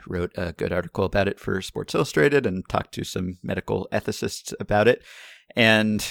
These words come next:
quickly received a tweet from Pete Alonso, <laughs> who kind of, uh,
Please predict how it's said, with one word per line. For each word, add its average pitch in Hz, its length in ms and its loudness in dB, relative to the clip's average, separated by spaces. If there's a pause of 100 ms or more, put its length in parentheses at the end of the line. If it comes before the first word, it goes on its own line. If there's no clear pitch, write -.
(180)
quickly - 380 -2
received 95 400 -4
a - 20 -10
tweet - 280 -6
from 92 220 -4 (100)
Pete 107 160 -6
Alonso, 135 420 4
<laughs> - 760 0 (720)
who 107 240 0 (460)
kind 90 220 -4
of, 87 220 -6
uh, 90 220 -2